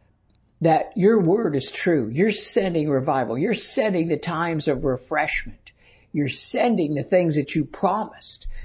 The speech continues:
And that this is the year, twenty twenty is a year of that twenty twenty vision. You're calling us into an intimate place.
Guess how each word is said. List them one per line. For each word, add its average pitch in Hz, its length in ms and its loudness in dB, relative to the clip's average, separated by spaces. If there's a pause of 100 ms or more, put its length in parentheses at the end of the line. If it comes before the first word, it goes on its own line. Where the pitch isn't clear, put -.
(200)
And 160 200 4
that 165 160 4
this 190 180 4
is 160 180 2
the 151 80 4
year, 156 540 2
twenty 180 380 2
twenty 190 520 -2
is 156 220 2
a 160 60 6
year 165 640 2
of 170 200 4
that 156 180 2
twenty 175 340 2
twenty 175 360 2
vision. 156 580 -2
You're 156 220 -2 (340)
calling 233 500 0
us 208 220 2 (160)
into 202 560 4 (480)
an 160 180 2
intimate 202 600 2
place. - 460 -14